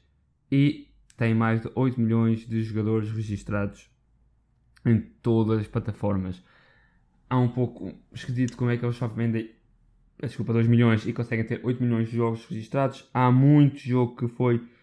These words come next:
obtido pela PlayStation através da PlayStation Plus, mas mesmo assim cheira-me assim um pouco a estúpido como é que eles conseguem ter um número tão diferente de jogos comprados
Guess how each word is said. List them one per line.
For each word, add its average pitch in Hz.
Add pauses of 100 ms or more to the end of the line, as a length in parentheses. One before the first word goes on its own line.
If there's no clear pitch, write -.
(300)
obtido 117
pela 110
PlayStation 113
através 110
da 110
PlayStation -
Plus, 147 (720)
mas 127
mesmo 123
assim 120 (640)
cheira-me 113
assim 113
um 113
pouco 110
a 110
estúpido 117 (600)
como 120
é 117
que 117
eles 113
conseguem 104
ter 107 (200)
um 117
número 113
tão 117
diferente 104
de 101
jogos 104
comprados 123